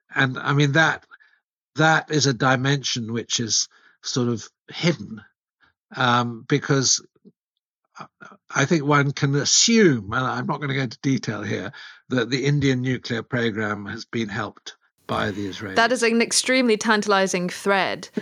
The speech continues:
Speaker 2: uh,
Speaker 1: <laughs>
Speaker 2: Richard, that I'm going to have to pull a bit more on. Tell, tell, tell us more, because I, I, uh,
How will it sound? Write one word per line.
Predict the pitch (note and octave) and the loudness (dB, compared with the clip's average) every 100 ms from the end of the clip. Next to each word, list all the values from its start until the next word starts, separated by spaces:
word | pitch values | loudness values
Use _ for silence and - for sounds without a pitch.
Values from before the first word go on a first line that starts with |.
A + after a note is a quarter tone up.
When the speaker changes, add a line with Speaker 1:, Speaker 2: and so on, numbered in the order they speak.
| - | -4
Speaker 2:
uh, | F3 E3+ D#3+ | 0 2 2
Speaker 1:
<laughs> | F3 | 2
Speaker 2:
Richard, | F3 F#3 E3 | 0 0 0
that | F3+ | 0
I'm | F#3 | 2
going | G3+ F#3+ | 2 2
to | |
have | G3 F#3 | -2 -2
to | F#3 | -4
pull | - A3 F#3 | 0 2 4
a | |
bit | F3 D3+ | 2 0
more | F#3 F#3+ F3+ | 2 2 2
on. | C#3 D3 E3+ | 2 0 0
Tell, | A3 A3 G#3 | 2 2 0
tell, | - A3+ A3 | 0 2 2
tell | A3 A3+ | 0 0
us | G#3 - | 0 0
more, | G#3 G3+ D3+ | 2 2 2
because | D#3+ F3 F3 F3+ | -2 0 0 2
I, | F3+ F3 F3 E3+ - - | 2 4 4 2 0 -2
I, | F3 F3 | 2 4
uh, | F3 E3+ | 2 2